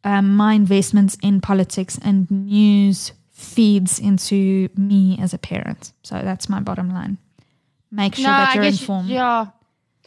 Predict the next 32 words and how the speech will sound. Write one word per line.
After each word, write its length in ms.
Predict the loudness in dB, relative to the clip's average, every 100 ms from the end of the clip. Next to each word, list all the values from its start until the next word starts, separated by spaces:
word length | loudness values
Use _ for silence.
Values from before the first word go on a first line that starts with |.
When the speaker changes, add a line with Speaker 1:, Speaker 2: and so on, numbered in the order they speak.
| _ -10
Speaker 2:
I 60 | -8
guess 160 | -6
you've 100 | -8
summarized 520 | -6 -4 0 0 -2 -6
it 120 | -10
for 100 | -12
me 300 | -10 -10 -10
as 180 | -10 -6
well. 500 | -4 -4 -4 -8 -12
That's, 280 | -14 -16 _
that's 360 | -10 -10 -16 -18
really 340 | -14 -10 -8 -4
how 140 | -2
I 140 | -2 -2
feel 240 | -6 -8
as 120 | -6 -4
well. 100 | -4
And 120 | -4
I 40 |
think 220 | -4 -6
that's 220 | -6 -6 -6
also 240 | -6 -6
why 340 | -2 0 0
we 300 | -2 -8 -10 -6
are 360 | -4 -2 -4 -8 _ _ _ _ _ _ _
putting 240 | -4 -2 -4
this 140 | -4
podcast 1000 | -2 -4 -2 -4 -4 -6 -4 -4 -4 -4
out 340 | -4 -4 -6 -8
all 160 | -6
the 80 | -6
time, 580 | -8 -6 -6 -8 -14